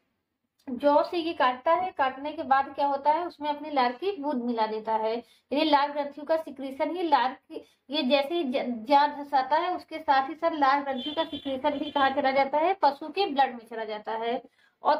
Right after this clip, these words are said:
उस लार में क्या होता है, हीरोडिन होता है,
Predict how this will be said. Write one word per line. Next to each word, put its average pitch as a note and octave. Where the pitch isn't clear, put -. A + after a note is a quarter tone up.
उस G4+
लार C#4+
में D4
क्या C#4+
होता C4
है, F4+
हीरोडिन C#4+
होता G#3
है, G#3